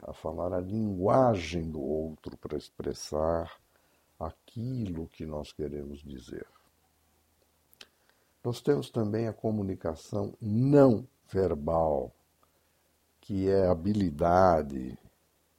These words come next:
de transmitir, através de, da linguagem corporal, aquilo que não foi dito por palavras. Um outro,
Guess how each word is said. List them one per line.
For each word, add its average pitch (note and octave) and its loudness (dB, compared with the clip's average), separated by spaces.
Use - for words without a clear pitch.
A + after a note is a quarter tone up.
de F#2 -8
transmitir, F2 -4
através E2 -4
de, D2 -10
da D2+ -6
linguagem D#2+ -2
corporal, D#2 0
aquilo A2+ -2
que - -6
não G#2 0
foi G2 -2
dito F2+ -8
por A2 -10
palavras. E2+ -6
Um C3+ 4
outro, C3+ 4